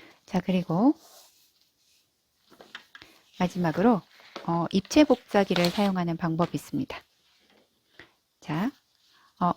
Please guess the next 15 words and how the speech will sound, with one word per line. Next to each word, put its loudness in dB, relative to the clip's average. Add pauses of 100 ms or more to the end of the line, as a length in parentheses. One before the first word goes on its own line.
입체 0
복사기에서, 0 (1600)
어, -4
그림 2
도안을 2 (120)
출력을 0
하면, 0 (420)
어, 2
양각선 2
도안이 2
이렇게 -4
만들어집니다. -8 (400)
지금 -6
손으로 6
만져보면 0